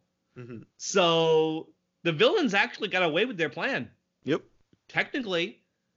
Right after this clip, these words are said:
Speaker 2: That's actually, it, it, it flies, it flies over your head at this point 'cause you're too interested in what's happening with Steelbeak and Ammonia Pine.
Speaker 1: Yeah.
Speaker 2: But they actually, they did it.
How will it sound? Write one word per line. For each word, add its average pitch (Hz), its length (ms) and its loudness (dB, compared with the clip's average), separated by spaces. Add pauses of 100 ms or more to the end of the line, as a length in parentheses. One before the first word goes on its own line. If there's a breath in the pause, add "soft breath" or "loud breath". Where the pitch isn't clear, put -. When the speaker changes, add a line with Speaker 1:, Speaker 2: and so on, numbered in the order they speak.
(300)
Speaker 2:
That's 190 140 -6
actually, 247 240 -4
it, 190 260 -6
it, 226 220 -8
it 214 60 -6
flies, 247 520 -2
it 185 160 -6
flies 233 260 -2
over 233 180 4
your 170 140 0
head 180 140 -2
at 196 80 -10
this 214 160 -10
point 214 300 -2
'cause 202 140 -4
you're 180 100 -4
too 202 420 0
interested 175 360 -4
in 170 100 2
what's 160 140 0
happening 151 360 0
with 143 120 -8
Steelbeak 151 300 0
and 143 80 -2
Ammonia 139 340 -2
Pine. 147 400 0 (300 soft breath)
Speaker 1:
Yeah. 117 400 0
Speaker 2:
But 190 140 -2
they 208 100 4
actually, 262 460 0
they 254 140 2
did 240 220 2
it. - 180 -6